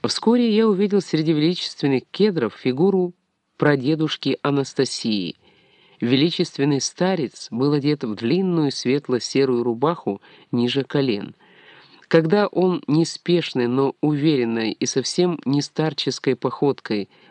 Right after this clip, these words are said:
вышел на поляну, я увидел, что рядом с ним, держась за его руку, семенил наш сын и его правнук Володя. Поодаль шёл дедушка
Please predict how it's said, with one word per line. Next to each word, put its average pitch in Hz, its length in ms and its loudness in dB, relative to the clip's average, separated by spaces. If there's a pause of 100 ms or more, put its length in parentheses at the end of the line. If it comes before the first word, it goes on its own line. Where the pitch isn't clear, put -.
вышел 123 420 0
на 117 140 0
поляну, 147 520 -2 (760)
я 180 260 4
увидел, 214 400 0
что - 240 0
рядом 147 360 0
с - 160 -10
ним, 175 240 0 (160)
держась 143 480 0
за 131 120 0
его 131 420 2
руку, 151 520 0 (220)
семенил 160 600 0
наш 185 320 0
сын 165 460 -2 (540)
и 135 80 2
его 131 440 2 (120)
правнук 160 540 0
Володя. 127 580 0 (760)
Поодаль 147 580 2
шёл 202 360 0
дедушка 113 640 -2